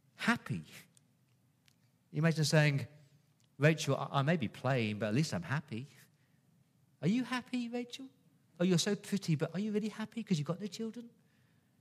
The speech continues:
It's just vicious and nasty, these two women who are using their kids as pawns for love. And again, I've seen that.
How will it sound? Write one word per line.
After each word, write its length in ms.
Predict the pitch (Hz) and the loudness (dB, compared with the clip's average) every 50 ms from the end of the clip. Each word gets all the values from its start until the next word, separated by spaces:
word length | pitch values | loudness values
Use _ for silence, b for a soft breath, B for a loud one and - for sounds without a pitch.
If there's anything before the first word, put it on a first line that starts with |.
| _ _ _ _ _ | _ _ _ _ _
It's 200 | - 156 - - | -6 -6 -4 -2
just 200 | - 254 254 - | -2 -2 -2 -4
vicious 600 | - - 202 185 - 226 226 - - - 147 - - - | -6 -10 -2 4 6 6 6 4 2 0 0 0 -2 -2
and 320 | 131 131 120 110 110 110 | -4 -2 -2 -2 -2 2
nasty, 440 | 127 185 226 240 247 233 - - 131 | 4 4 4 4 2 -2 -2 0 2
these 200 | 127 147 151 143 | 4 4 2 2
two 280 | - - - 262 269 240 | -2 -6 -4 -4 -2 -2
women 560 | 170 226 277 277 262 196 131 107 95 92 90 - b b b b b b b b b b b b b _ _ _ _ - | 0 -2 0 2 2 2 2 2 -2 -8 -12 -14 b b b b b b b b b b b b b _ _ _ _ 2
who 100 | - 170 | 4 6
are 40 | 156 | 6
using 360 | 156 170 220 220 208 190 147 | 8 6 6 6 6 4 4
their 140 | 131 127 127 | 4 4 2
kids 440 | - - - - 262 196 151 123 | 2 0 2 2 2 2 2 0
as 100 | 123 117 | -2 -4
pawns 540 | - - - - - 247 233 214 170 143 135 | -4 -6 -4 2 4 6 6 6 6 4 2
for 120 | - - 107 | 0 0 2
love. 640 | 113 170 220 233 175 101 85 - - - - - _ _ _ _ - - _ _ _ _ _ _ _ _ _ _ _ - | 2 2 2 0 -2 -6 -8 -10 -16 -20 -20 -20 _ _ _ _ -20 -20 _ _ _ _ _ _ _ _ _ _ _ -18
And 80 | 101 | -10
again, 160 | 95 131 123 | -6 -6 -6
I've 120 | 98 80 - | -4 -4 -6
seen 220 | - 117 107 82 | -6 -6 -8 -8
that. 420 | 95 110 110 - - - - - | -10 -12 -12 -14 -16 -16 -18 -18